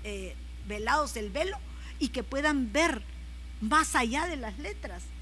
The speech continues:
como muchas veces nosotros vemos esas cosas profundas que están ahí, pero que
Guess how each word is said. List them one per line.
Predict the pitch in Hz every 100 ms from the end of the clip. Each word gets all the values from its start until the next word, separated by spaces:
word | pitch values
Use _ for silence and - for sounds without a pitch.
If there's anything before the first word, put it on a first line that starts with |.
| - -
como | 254 240
muchas | 247 262 269
veces | 226 262 254
nosotros | 202 254 262
vemos | 233 254 254
esas | 262 254 254
cosas | - 262 269 -
profundas | 202 185 269 269 254 - - - -
que |
están | 247 - 294 370
ahí, | 320 294 440 440 - - - -
pero | 311 277
que | - 285